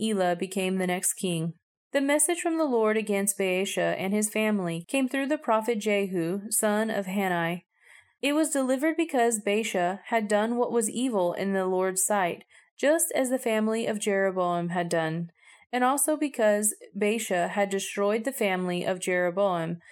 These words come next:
The Lord's anger was provoked by Baasha's sins. Elah, son of Baasha, began to rule over Israel in the twenty-sixth year of King Asa's reign in Judah.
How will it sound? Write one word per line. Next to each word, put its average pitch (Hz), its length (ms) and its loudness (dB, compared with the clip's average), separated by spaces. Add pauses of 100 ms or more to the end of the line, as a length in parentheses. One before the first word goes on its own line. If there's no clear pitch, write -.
(280)
The 285 100 0
Lord's 320 280 2
anger 214 420 0
was 180 200 0
provoked 180 580 -2
by 190 160 2
Baasha's 202 640 0
sins. 165 500 -2 (340)
Elah, 254 300 2
son 214 220 0
of 208 120 0
Baasha, 208 440 0
began 196 320 -2
to 226 100 0
rule 220 340 0
over 190 220 0
Israel 185 720 0
in 202 120 0
the 202 80 0
twenty-sixth 233 720 -2
year 170 400 0 (100)
of 208 200 2
King 220 360 -2
Asa's 208 460 0
reign 175 320 0
in 185 160 0
Judah. 170 460 0